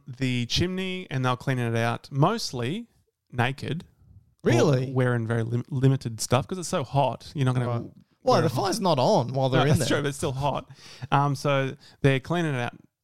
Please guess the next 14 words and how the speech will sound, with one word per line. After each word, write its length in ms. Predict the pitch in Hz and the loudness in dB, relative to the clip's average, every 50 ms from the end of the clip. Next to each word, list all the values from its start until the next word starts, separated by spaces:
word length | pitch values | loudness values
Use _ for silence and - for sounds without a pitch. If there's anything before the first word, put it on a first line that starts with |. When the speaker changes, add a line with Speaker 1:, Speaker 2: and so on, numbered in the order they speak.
| _ _ _ _ - | _ _ _ _ -2
Speaker 1:
almost 320 | - 151 143 123 113 - - | -2 0 0 0 -4 -4 -6
naked. 340 | 113 117 123 - 196 214 _ _ _ _ _ _ _ _ _ _ _ | -6 -6 -4 -6 -8 -8 _ _ _ _ _ _ _ _ _ _ _
And 300 | - 143 139 139 139 - - - - _ _ - | 0 0 2 0 -2 -4 -8 -14 -20 _ _ -18
some 160 | - - 151 151 | -8 0 0 0
other 140 | 151 156 143 | 0 0 -4
things 400 | - - 143 135 131 123 123 - | -4 -4 -2 -2 -2 -4 -6 -6
is 580 | - 131 120 120 120 117 117 113 113 - - - _ _ _ _ _ _ _ - | -4 -2 0 0 2 2 0 0 -2 -6 -10 -14 _ _ _ _ _ _ _ -12
that 100 | 135 123 - - - | -12 -10 -10 -12 -16
you 100 | - 131 | -12 -8
need 80 | 120 113 | -6 -6
to 60 | 110 | -4
factor 340 | - - 113 110 - - 117 | -2 -4 -6 -6 -6 -6 -6
in 120 | 113 120 117 - | -6 -6 -6 -6
is 340 | - 117 117 113 110 - | -4 -4 -4 -4 -6 -8